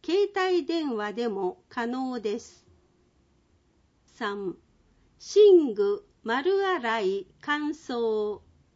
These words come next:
対象者の使用する寝具を年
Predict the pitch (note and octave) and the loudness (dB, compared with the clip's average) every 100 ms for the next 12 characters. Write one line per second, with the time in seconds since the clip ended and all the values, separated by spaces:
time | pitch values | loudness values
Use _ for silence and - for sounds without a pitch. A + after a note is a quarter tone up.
0 | _ _ _ _ _ F4 A4 G#4+ - G#4 | _ _ _ _ _ -2 4 4 4 0
1 | F4 F4 B3 G#3 G#3 A3+ C4+ D#4 F4+ F4+ | 0 -2 -4 -2 -2 -2 -4 0 2 0
2 | F#4 C#4 C4 C4 - C4 A3+ G#3 F#3+ F3+ | -2 -8 -8 -8 -6 -4 -2 -2 0 -2
3 | F#3+ - _ _ _ B3 F#4 F4+ G#3 | -4 -10 _ _ _ -2 0 0 -2